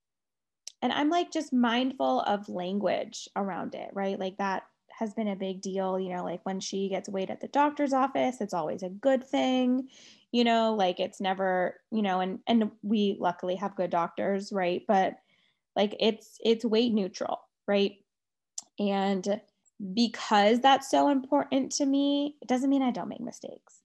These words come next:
'cause I do, right? Um, but I'm really conscious of it. And so I think that that consciousness has made it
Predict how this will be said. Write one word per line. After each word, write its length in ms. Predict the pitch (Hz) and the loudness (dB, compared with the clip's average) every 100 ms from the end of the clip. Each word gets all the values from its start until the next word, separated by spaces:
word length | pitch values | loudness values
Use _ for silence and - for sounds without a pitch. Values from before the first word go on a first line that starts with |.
| _ | _
'cause 120 | 233 | -4
I 100 | 185 180 | -2 -6
do, 300 | - - - | -8 -12 -6
right? 280 | 185 185 - - - - - _ | -2 -2 -4 -18 -20 -20 -20 _
Um, 540 | 208 196 185 175 - - _ _ _ _ _ _ _ _ _ _ - - _ - | 0 2 2 0 -6 -14 _ _ _ _ _ _ _ _ _ _ -20 -20 _ 4
but 140 | 262 | 6
I'm 140 | 254 | 6
really 220 | 262 277 294 | 6 4 2
conscious 580 | - 185 - - - | -2 -6 -4 -8 -6
of 140 | - - | -6 -6
it. 140 | - - _ - | -8 -12 _ -4
And 160 | 208 | -2
so 100 | 214 | 2
I 140 | 208 214 | 2 2
think 300 | 240 220 214 | 2 0 0
that 160 | 208 | -2
that 200 | 196 - | 0 -2
consciousness 720 | - 190 190 190 185 190 185 - | -2 -4 -2 -4 -4 -4 -6 -6
has 220 | 185 202 | -8 -6
made 300 | 196 185 170 | -6 -4 -4
it 400 | 170 170 - | -2 -2 -4